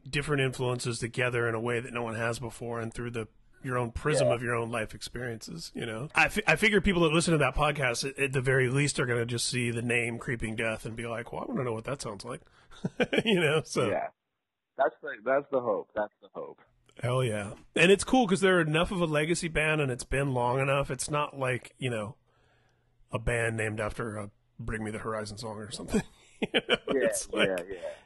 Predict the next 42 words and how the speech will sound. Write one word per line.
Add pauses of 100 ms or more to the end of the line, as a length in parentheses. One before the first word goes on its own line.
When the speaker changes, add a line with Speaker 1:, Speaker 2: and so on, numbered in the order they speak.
Speaker 1:
yeah. (120)
Speaker 2:
Yeah. (600)
Speaker 1:
It's
one
of
the (200)
most
important
metal
anthems
of
all
time,
and
it's
just
a
cool
phrase. (540)
So (340)
Speaker 2:
Yeah,
I,
I
would
agree.
I
was
like,
"Man,
this
is,
like,
a (120)
really
cool,"
I
actually,
it's
funny,
I
didn't
even